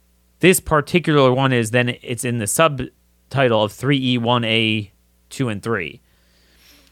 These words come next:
But it's not that long. You could comb through it again at twenty-one U S C three sixty B B B. Now, folks, what's interesting is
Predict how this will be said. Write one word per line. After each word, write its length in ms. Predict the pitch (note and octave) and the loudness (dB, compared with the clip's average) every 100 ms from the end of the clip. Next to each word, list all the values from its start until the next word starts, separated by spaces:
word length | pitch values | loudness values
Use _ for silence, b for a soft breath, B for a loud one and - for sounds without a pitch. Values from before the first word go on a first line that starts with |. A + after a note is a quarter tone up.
| b b b b b _ - | b b b b b _ 0
But 240 | C3 A#2 | 2 2
it's 160 | - C3+ | -2 0
not 180 | F#3+ D#3 | 0 2
that 180 | C#3+ B2 | 0 2
long. 260 | C#3 A#2+ | 0 0
You 80 | A2 | -4
could 160 | A2+ G2+ | -6 -2
comb 240 | D3 B2 | -2 -2
through 220 | - B2+ | -2 -2
it 60 | A2+ | 0
again 180 | A2 G#2+ | -2 -4
at 80 | |
twenty-one 340 | G2 B2+ A#2 A2+ | -4 -4 -2 -2
U 140 | A2+ | 0
S 140 | G#2+ - | 0 0
C 180 | C3 G#2 | -2 -2
three 200 | A#2 A2 | -4 -6
sixty 340 | A#2 - G#2+ | -6 -8 -10
B 160 | F#2+ F#2 | -8 -8
B 120 | F#2 | -2
B. 400 | C3+ C#3+ C2+ - _ _ _ _ _ _ _ _ _ _ _ _ _ _ _ _ | 2 2 -2 -14 _ _ _ _ _ _ _ _ _ _ _ _ _ _ _ _
Now, 120 | G#2 G2+ | -10 -4
folks, 360 | F#3 F#3 - | -2 -2 -2
what's 160 | C3 D#3+ | -6 -4
interesting 480 | G3 G3 - A#2 F#2+ | -4 -4 -4 -4 -4
is 380 | D#2+ F2+ - | -6 -6 -8